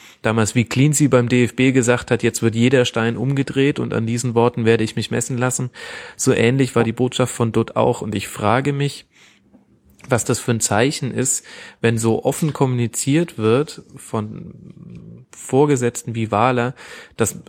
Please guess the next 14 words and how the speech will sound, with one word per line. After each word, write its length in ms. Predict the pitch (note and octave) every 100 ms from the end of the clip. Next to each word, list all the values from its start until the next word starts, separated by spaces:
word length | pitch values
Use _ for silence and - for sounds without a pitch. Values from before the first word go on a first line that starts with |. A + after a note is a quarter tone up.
| -
eigentlich 260 | B2+ C3
jetzt 220 | - - B2
die 40 |
liebste 300 | A#2+ E3 D#3
Lösung 380 | C3+ C3+ C3+ A#2+
wäre, 140 | B2
dass 180 | A#2 -
der 160 | A#2+ A2+
Trainer, 320 | - B2 B2
der 160 | A#2
eh 60 | C3
schon 260 | - A#2 G2+
da 260 | A2+ D3
war, 300 | A2 G2 C#3